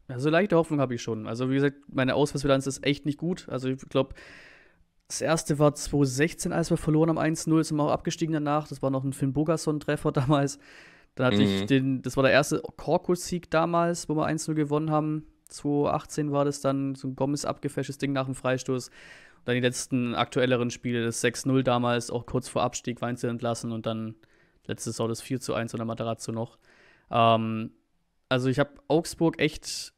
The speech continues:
Speaker 1: echt bisschen Angst vor auswärts. Gleichzeitig hätte ich, glaub ich, vor ein, zwei Wochen noch mehr Angst gehabt, logischerweise, wegen
Speaker 2: Mhm.
Speaker 1: der Form generell, aber auch diesem Gefühl von, wir gewinnen doch auswärts eh nichts mehr. Dieses Bochum-Spiel, wo wir gewonnen haben, auswärts war das erste seit, glaub, dreiundzwanzig Heimspielen in der Bundes-, äh, Auswärtsspielen in der Bundesliga.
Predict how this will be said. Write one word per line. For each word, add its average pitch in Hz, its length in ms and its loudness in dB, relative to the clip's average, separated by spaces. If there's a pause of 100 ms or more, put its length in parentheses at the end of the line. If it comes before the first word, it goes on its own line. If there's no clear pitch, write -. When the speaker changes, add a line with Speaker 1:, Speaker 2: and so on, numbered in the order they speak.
Speaker 1:
echt 147 220 -2
bisschen 143 240 -2
Angst 180 260 -2
vor - 180 -2
auswärts. 165 580 2
Gleichzeitig 151 960 2 (480)
hätte 143 240 2
ich, - 80 -2
glaub 139 180 4
ich, 139 80 -2
vor - 160 0
ein, 143 140 0
zwei 135 160 0
Wochen 131 240 0
noch 143 220 0
mehr 156 140 -2
Angst 160 220 -6
gehabt, 160 300 -4
logischerweise, 147 960 0
wegen 123 240 2
Speaker 2:
Mhm. 98 320 0 (540)
Speaker 1:
der 127 100 2
Form 151 340 2
generell, 143 320 4
aber 135 140 2
auch 127 120 2
diesem 135 280 -2
Gefühl 151 340 0
von, 139 280 2 (380)
wir 131 120 -2
gewinnen 135 260 2
doch 135 140 0
auswärts 127 340 0
eh 135 100 0
nichts 135 220 -2
mehr. 113 240 -6
Dieses 120 220 -6
Bochum-Spiel, 135 600 0
wo 135 60 0
wir 135 200 -2
gewonnen 127 260 0
haben, 131 80 -2
auswärts 127 340 -2
war 123 60 0
das 120 180 0
erste 123 340 -2
seit, 123 440 0
glaub, - 180 -2
dreiundzwanzig 127 640 -4
Heimspielen 127 400 -4
in 117 60 -8
der 113 60 -10
Bundes-, 117 300 -10
äh, 123 100 0
Auswärtsspielen 120 500 -2
in 117 40 -8
der 120 60 -6
Bundesliga. 117 400 -8